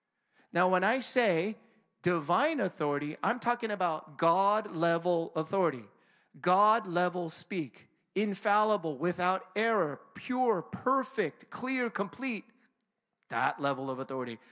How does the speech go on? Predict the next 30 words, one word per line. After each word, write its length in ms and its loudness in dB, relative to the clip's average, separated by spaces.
Well, 120 -4
why 120 -2
can't 200 -8
you 60 -8
get 200 -8
that 160 -6
outside 460 -6
of 100 -4
the 80 -4
Bible? 580 -8
Well, 160 2
it's 100 -4
because 280 0
the 100 0
Bible, 400 2
this 220 -2
book, 360 -2
most 220 -8
popular, 460 -2
most 240 -12
popularly 340 -8
sold 300 -8
to 80 -12
this 180 -12
day, 300 -8
has 180 -2
been 160 -4
tried 320 -2
and 140 -6
true 340 -6